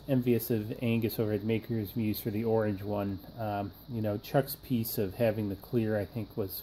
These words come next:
was good guidance to follow because, uh, again, it makes it very easy to see things inside, and it's sort of intriguing when I have this printing on my desk and people look at it and go, "Wow, that's, that's pretty cool." And so, anyways, um,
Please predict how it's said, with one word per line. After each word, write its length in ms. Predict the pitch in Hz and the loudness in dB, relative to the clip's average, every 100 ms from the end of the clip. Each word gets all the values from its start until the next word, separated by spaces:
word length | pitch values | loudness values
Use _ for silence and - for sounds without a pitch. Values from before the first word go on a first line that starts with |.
| - | -8
was 380 | 107 95 - - - - - - - - | -6 -6 -10 -12 -20 -20 -20 -20 -10 2
good 180 | 127 - | 2 4
guidance 400 | 120 113 107 - | 4 4 0 -2
to 120 | 113 | -4
follow 420 | - 110 104 104 | 2 4 6 4
because, 640 | 95 104 - 107 92 - | 0 -4 0 0 0 -2
uh, 180 | 113 98 92 - | 0 0 -2 -6
again, 280 | 123 123 101 | -2 2 2
it 100 | 98 | 0
makes 260 | 104 95 | -2 -4
it 60 | 117 | -6
very 320 | 113 107 104 | -4 -2 -2
easy 240 | 104 98 104 | -4 -4 -4
to 100 | 95 | -6
see 200 | - 107 | -6 -6
things 320 | - 110 104 | -4 -6 -6
inside, 260 | 95 104 | -6 -4
and 100 | 101 | -2
it's 100 | 98 - | -4 -2
sort 100 | 107 | -2
of 80 | |
intriguing 560 | 104 95 127 110 110 104 - - - - - | -4 -2 0 2 0 -6 -10 -20 -20 -20 -6
when 140 | 117 107 | -2 0
I 40 | |
have 240 | 101 113 | 0 0
this 120 | 107 - | -2 -10
printing 360 | - 127 113 | 0 2 2
on 80 | 107 | 0
my 140 | 101 95 | 0 0
desk 360 | 110 104 - | 2 2 0
and 100 | 113 | -6
people 340 | - 110 107 101 | -2 -2 0 -2
look 180 | 95 | -2
at 220 | 113 101 104 | 0 0 -2
it 60 | |
and 120 | 104 | -6
go, 140 | 98 98 | -4 -4
"Wow, 440 | 95 107 113 98 | -2 -2 0 -2
that's, 220 | 101 107 - | -2 -6 -8
that's 180 | 110 - | -10 -10
pretty 240 | - 107 - | -10 -10 -2
cool." 280 | 127 107 92 - - - | 2 2 2 -6 -20 -10
And 160 | 113 104 | -8 -4
so, 240 | 110 107 - - - - - 233 | -4 -4 -8 -20 -20 -20 -2 6
anyways, 560 | 269 190 143 147 - - - | 8 8 8 6 0 -8 0
um, 420 | 135 135 131 | 4 6 6